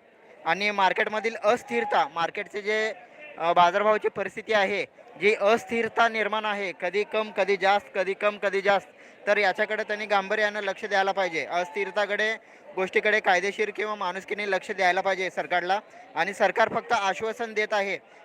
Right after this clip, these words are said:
पण कांद्याला योग्य बाजारभाव दिसून येत नाहीये, बरोबर?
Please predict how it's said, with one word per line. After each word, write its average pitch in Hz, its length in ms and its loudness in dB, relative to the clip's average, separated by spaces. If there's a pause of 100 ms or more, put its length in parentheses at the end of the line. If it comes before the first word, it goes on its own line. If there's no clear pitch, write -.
पण 190 140 -2
कांद्याला 202 520 0
योग्य 196 320 -2
बाजारभाव 202 500 0
दिसून 185 300 -6
येत 196 200 -4
नाहीये, 185 260 -4
बरोबर? 190 380 4